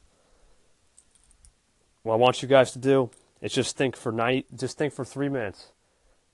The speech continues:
And just, I, I, I encourage you guys to do it. Just think three minutes about how blessed our lives are and how our days are just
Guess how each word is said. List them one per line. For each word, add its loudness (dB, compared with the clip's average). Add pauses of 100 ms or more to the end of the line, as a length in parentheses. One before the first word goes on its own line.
(140)
And -10
just, -10
I, -4
I, -6
I -6 (100)
encourage -4
you -10
guys -2
to -16
do -8
it. -12
Just -16
think -10
three -6
minutes -8
about -10 (500)
how 2 (220)
blessed 2
our 2
lives -4
are -4
and -8
how -6 (640)
our -6
days -4
are -10
just -18